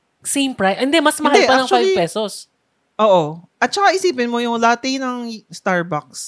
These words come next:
Speaker 2: Sorry kung usapang kape <laughs> sa mga hindi maka-, mahilig sa kape. Pero yung Starbucks na latte, I think nasa one eighty na rin ngayon.
Speaker 1: Oo.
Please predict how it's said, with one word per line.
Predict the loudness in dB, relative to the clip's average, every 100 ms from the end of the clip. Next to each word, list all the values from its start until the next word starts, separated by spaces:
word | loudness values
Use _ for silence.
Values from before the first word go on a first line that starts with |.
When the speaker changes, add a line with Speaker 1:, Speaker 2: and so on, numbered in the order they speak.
| 0
Speaker 2:
Sorry | 2 2 0
kung | -4 -4
usapang | -6 -6 -6 -6
kape | -8 -8 -6 -4 -6
<laughs> | -8
sa | -2
mga | 2 4
hindi | 4 2 -2
maka-, | -4 -10 -14 -20 -18 -8
mahilig | 0 2 2 -2
sa | -6
kape. | -6 -10 -14 -18 _
Pero | 0 0
yung | 2
Starbucks | 0 2 2 0 -4 -6 -6
na | -2 0
latte, | 2 2 2 -2
I | -2 -4
think | -4 -6
nasa | -6 -4 -2
one | 0 0 -2
eighty | -6 -6 -6
na | -6
rin | -6 -6
ngayon. | -8 -10 -10
Speaker 1:
Oo. | -10 -8 -8 -10 -12